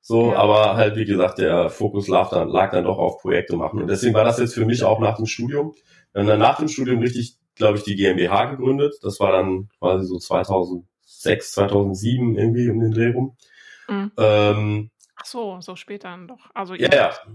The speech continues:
Speaker 1: genau.
Speaker 2: Ja, okay.
Speaker 1: So, da haben wir dann gesagt, so, „Jetzt machen wir mal eine G M B H aus der Sache und stellen auch die ersten Mitarbeiter ein“ und so weiter und so fort.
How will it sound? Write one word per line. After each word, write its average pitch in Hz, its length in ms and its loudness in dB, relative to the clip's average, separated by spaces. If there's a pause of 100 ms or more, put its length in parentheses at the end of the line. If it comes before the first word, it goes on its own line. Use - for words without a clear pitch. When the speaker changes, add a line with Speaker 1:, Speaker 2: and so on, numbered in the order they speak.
(140)
Speaker 1:
genau. 107 220 0
Speaker 2:
Ja, - 180 -4
okay. - 200 -18
Speaker 1:
So, 101 240 0
da 90 120 -2
haben 104 120 2
wir 104 80 4
dann 101 160 2
gesagt, 98 240 2
so, 92 100 -2
„Jetzt 90 140 -2
machen 98 140 -2
wir 101 120 2
mal 90 140 2
eine 87 80 0
G 87 100 -2
M 87 100 2
B 92 120 -6
H 95 120 4
aus 104 180 0
der 101 120 -2
Sache 98 500 2
und 85 260 -2
stellen 90 340 0
auch 87 100 0
die - 120 -8
ersten - 280 -2
Mitarbeiter 104 600 0
ein“ 87 380 0
und 85 140 -10
so 85 140 -6
weiter 87 260 -2
und 87 60 -4
so 85 100 -12
fort. - 380 -4